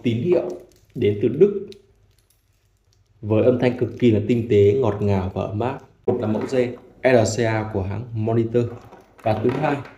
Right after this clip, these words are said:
là dây R C A của hãng V K B T. Đặc biệt ngày hôm nay bên em về được bản đầu rắc V K B T xịn cho các bác và anh em xem. À, bình thường thì em hay D I Y đầu rắc, à,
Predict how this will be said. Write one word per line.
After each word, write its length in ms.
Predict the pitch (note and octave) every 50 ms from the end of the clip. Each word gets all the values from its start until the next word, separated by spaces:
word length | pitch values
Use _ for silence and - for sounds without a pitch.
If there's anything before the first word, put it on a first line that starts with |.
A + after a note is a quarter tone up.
| _ _ _ - - _ _ _ _ _ _ _ _
là 200 | G#2+ G#2 G2+ G2+
dây 360 | G2+ A#2+ B2 A#2+ A#2 A#2 A#2 - - - - - - - _ _ _ _ _ _ _ _ _ _ _ _ _ _ _ _ _ _ _ -
R 360 | B2+ B2+ B2 A#2+ A2 G2+ G#2+
C 20 | B2
A 360 | B2 A#2+ A2+ A2+ A2+ - - -
của 80 | G#2
hãng 180 | G2 - A#2 A2+ G#2+ A2+
V 40 | C3+
K 360 | C3+ C3 C3+ D3 D#3+ D#3+ C#3+
B 40 | A#2 A2+ - -
T. 260 | A#2+ A2 A2+ - -
Đặc 160 | B2 A2+ - -
biệt 160 | B2+ B2 A#2 - A2+
ngày 140 | G#2+ G#2+
hôm 120 | G#2+ G#2 A2+
nay 160 | A#2 A2+ A2+
bên 140 | A2 A2+ A2
em 160 | A2 G#2+ G#2
về 260 | G#2 A2+ G#2+ G2+ G2+
được 300 | G2+ G#2 G2+ G2 - - - - - - _ - - - - _ _ _ - - - - -
bản 220 | A2+ G#2+ F#2+ E2 - - A2 G#2+
đầu 240 | G#2+ A2 G#2+ G2+ G2+
rắc 200 | G#2 C#3+ E3 - - - - - - _ _ _ _
V 200 | - A#2 A2 B2+
K 280 | B2+ B2 - E3 E3+ D3
B 20 | - A#2+
T 140 | - A#2 A2
xịn 260 | - - C#3+ - - -
cho 100 | - -
các 60 | B2
bác 180 | B2+ C#3+ D#3 -
và 80 | G2 F#2+
anh 120 | F#2+ G2
em 120 | G#2 G2+
xem. 220 | G2+ G#2 A2 G#2+ G#2 G#2 G#2+ - - - - _ _ _ _ _ _ _ _ - - _ - - -
À, 140 | - G#2 G2+
bình 220 | A2 B2 A#2+ A#2 -
thường 160 | C3+ B2 A2+
thì 100 | A2+ A2+
em 160 | A2 A#2+ B2 C3
hay 160 | B2+ B2+ B2+
D 60 | B2+
I 60 | C3
Y 320 | B2 B2 B2 B2+ B2+ B2 A#2+
đầu 160 | A2 G2+ G2
rắc, 200 | G2+ C3+ D3+ -
à, 240 | B2+ B2 A#2 A2+ A2+